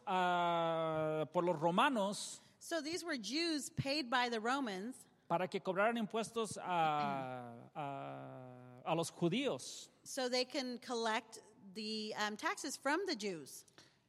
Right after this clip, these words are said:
Speaker 1: Y la ganancia de ellos era así.
Speaker 2: And the earnings was like this.
Speaker 1: De que el gobierno romano, mm,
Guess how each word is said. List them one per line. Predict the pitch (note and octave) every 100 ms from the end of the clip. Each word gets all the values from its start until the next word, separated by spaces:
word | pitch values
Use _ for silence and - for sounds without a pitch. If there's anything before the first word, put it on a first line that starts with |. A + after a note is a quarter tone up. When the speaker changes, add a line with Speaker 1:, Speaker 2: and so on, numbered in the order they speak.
| _ _ - _ _
Speaker 1:
Y | G#3
la | G3+ G3+
ganancia | G#3 G#3 D4 F4+ E4
de |
ellos | A#3+ A#3+ -
era | A3 G#3 G3+
así. | E3 E3+ F3 C3+ A#2+ - - - - -
Speaker 2:
And | C4+ C4+
the | B3+ A#3 A3 - -
earnings | F4+ F#4 C#4+ G#3+ G3+
was | A3+ A#3+ A3+ G#3+
like | A3 A3
this. | A3+ D#3+ - - - _ - _ -
Speaker 1:
De | E3
que | F3
el | F#3
gobierno | G3 G3 C4+
romano, | A#3+ A3+ A#3+ A#3 F3 F3+ E3+ - - _ _ _ -
mm, | E3 D#3 D3+ C#3+